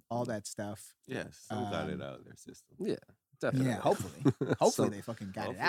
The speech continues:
Speaker 1: out.
Speaker 2: they did.
Speaker 3: Yeah, it's true. Some people don't. Some people just keep it in their systems and then hang it off the four oh five.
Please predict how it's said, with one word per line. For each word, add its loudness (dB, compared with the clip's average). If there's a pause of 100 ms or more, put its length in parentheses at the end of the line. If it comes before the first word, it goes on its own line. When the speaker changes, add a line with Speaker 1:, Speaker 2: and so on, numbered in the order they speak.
Speaker 1:
out. -2
Speaker 2:
they -2
did. -2
Speaker 3:
Yeah, 8 (100)
it's 2
true. 4
Some 0
people 0 (320)
don't. 2 (140)
Some 0
people 2
just -2
keep 6
it 4
in 6
their 4
systems -4
and -8
then -2
hang 2
it 2
off 0
the -14
four 2
oh 0
five. -2